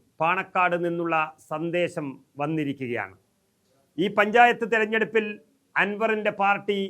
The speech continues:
സജീവമായതോടെ അങ്ങനെ തള്ളിക്കളയാൻ പറ്റുന്നതല്ല ആ വോട്ടുകളെന്നും അതും നൂറ് ശതമാനവും പിണറായി വിരുദ്ധതയായിട്ടുള്ള വോട്ടുകളാണെന്നും മനസ്സിലാക്കി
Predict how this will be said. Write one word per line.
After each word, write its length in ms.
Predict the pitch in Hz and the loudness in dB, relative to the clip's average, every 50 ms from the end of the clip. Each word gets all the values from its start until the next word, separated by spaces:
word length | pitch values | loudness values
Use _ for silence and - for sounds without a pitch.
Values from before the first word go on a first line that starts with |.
| - - _ _ - - | -8 -14 _ _ -8 -2
സജീവമായതോടെ 920 | 185 185 165 156 214 233 214 233 214 208 196 196 190 180 190 185 175 170 143 101 - - _ _ _ _ _ - | -2 0 0 0 -2 0 2 2 2 4 4 4 4 4 2 2 2 2 2 0 -4 -10 _ _ _ _ _ -6
അങ്ങനെ 220 | 156 185 208 208 202 202 208 | -2 0 2 2 2 2 2
തള്ളിക്കളയാൻ 640 | 190 202 208 214 202 214 208 202 202 196 190 190 180 175 | 2 2 2 0 0 2 2 2 4 4 2 2 0 -2
പറ്റുന്നതല്ല 640 | 185 175 - - 202 202 202 190 185 180 180 185 190 190 185 180 - - - 156 170 | -4 -4 -4 -6 -6 -4 -2 -2 0 -2 0 4 4 4 4 2 0 -4 -2 0 2
ആ 20 | 180 180 170 | 2 2 2
വോട്ടുകളെന്നും 680 | 170 180 175 - 196 190 196 190 180 175 180 190 196 196 196 - _ _ _ _ _ - 156 175 | 0 -4 -4 -2 -2 0 2 2 2 2 0 -2 -4 -4 -8 -14 _ _ _ _ _ -4 0 4
അതും 180 | 185 214 220 214 - - 160 175 | 4 4 4 2 -6 -6 -2 0
നൂറ് 240 | 202 220 254 254 233 - | 2 4 4 2 2 2
ശതമാനവും 600 | 226 226 226 220 220 214 214 208 208 202 208 208 196 202 | 2 2 2 4 4 4 4 4 4 2 0 -2 -2 -2
പിണറായി 400 | 196 190 196 202 202 208 208 208 202 202 | -2 -2 0 2 2 2 2 2 0 -2
വിരുദ്ധതയായിട്ടുള്ള 920 | 190 196 - - 190 196 208 202 196 196 190 190 165 - 190 185 190 180 180 175 | -4 -4 -4 -2 -2 -2 0 2 2 2 2 2 -2 -4 -4 -2 -2 -2 -2 -2
വോട്ടുകളാണെന്നും 800 | 180 170 - 196 180 190 190 185 185 185 180 180 175 175 175 170 - - _ _ _ _ _ 143 160 | -4 -6 -6 -8 -4 0 0 0 0 0 -2 -4 -6 -6 -6 -8 -10 -14 _ _ _ _ _ -4 -2
മനസ്സിലാക്കി 640 | 180 185 196 - - 208 208 202 196 196 196 196 | 0 0 0 -2 -4 0 2 2 2 2 2 -2